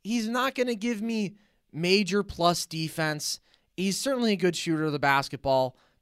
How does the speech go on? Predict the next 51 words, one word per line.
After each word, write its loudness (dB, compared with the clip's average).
but 6
I 2
don't -2
know. -4
I, -10
I -2
guess 4
if -6
he's -2
gonna 0
shoot -4
forty -2
percent -4
from -10
deep, -6
you -4
can -8
make -2
a -8
case -6
for -6
Ellington. -4
Ariza, 4
I 8
don't 0
think, -6
is -6
there 2
all 4
around, 0
but -4
ideally, 2
the -4
best 0
version -6
of -10
Trevor -2
Ariza -4
would -4
be -6
the -6
best -2
player. -2
I 0
just -10
think -6
that -6
we're -6
past -2
that -2
point. -8